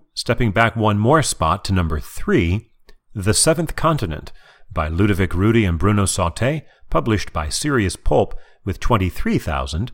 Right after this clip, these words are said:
three hundred seventy-two, about twelve hundred more than Gloomhaven, and a twenty-three percent decline. This is the fifty-third week on the chart for The Seventh Continent,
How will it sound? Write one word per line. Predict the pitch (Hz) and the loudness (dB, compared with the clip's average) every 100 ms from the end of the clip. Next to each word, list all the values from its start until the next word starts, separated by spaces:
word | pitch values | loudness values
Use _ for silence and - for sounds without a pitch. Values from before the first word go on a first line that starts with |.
| - _ _ | -14 _ _
three | - 156 | 2 4
hundred | 98 80 76 - | 2 0 -6 -6
seventy-two, | - 95 90 92 - 135 90 - - _ _ - | -4 -2 -2 -2 0 0 0 -8 -20 _ _ -8
about | 90 78 - | -4 -4 2
twelve | - 175 | 4 4
hundred | - 87 92 | 4 0 0
more | 85 85 | 0 0
than | 82 85 | 0 -2
Gloomhaven, | 82 95 85 95 123 123 - - | 0 0 0 -2 -4 -6 -14 -6
and | 98 | -4
a | 90 | -4
twenty-three | - - 175 156 117 - - 196 95 73 71 _ | -4 -2 -2 -2 -6 -6 -2 0 0 -2 -10 _
percent | - - 107 78 - _ | -2 0 -2 -4 -8 _
decline. | 98 - 123 85 71 62 - _ _ _ _ _ _ _ _ _ _ _ | -12 -2 0 0 -2 -10 -16 _ _ _ _ _ _ _ _ _ _ _
This | 147 135 | -2 0
is | 143 | 0
the | 120 120 | 2 2
fifty-third | - 202 - 185 - - 190 110 87 | 4 2 2 -4 -2 2 6 4 2
week | 90 90 - | 0 -2 -4
on | - 90 90 95 | -2 0 0 -2
the | 87 | -6
chart | - 104 156 | 0 2 2
for | - 110 | -2 -2
The | 98 | 0
Seventh | 98 113 104 98 | 0 0 0 -4
Continent, | - 110 147 180 | -4 -2 -2 -4